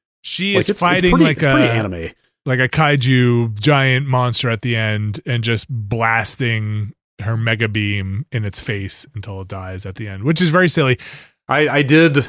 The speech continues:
Speaker 2: like, I, I didn't think the last boss was maybe as bad as I had been led to believe it would be.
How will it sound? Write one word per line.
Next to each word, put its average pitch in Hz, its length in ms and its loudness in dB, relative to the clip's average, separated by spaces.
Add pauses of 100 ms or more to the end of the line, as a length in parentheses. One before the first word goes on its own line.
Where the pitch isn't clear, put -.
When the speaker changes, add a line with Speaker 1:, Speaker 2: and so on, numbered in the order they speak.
Speaker 2:
like, 143 340 -2
I, 160 120 0 (100)
I 202 140 2
didn't 254 160 6
think 175 140 2
the 131 60 4
last 127 260 4
boss 123 260 4
was 110 200 -4
maybe 113 320 2
as 113 120 0
bad 110 320 0
as 113 120 -2
I 113 220 2
had 117 160 -2
been 117 120 0
led 117 200 0
to 113 60 -6
believe 117 260 -2
it 139 80 0
would 127 120 -4
be. 131 280 0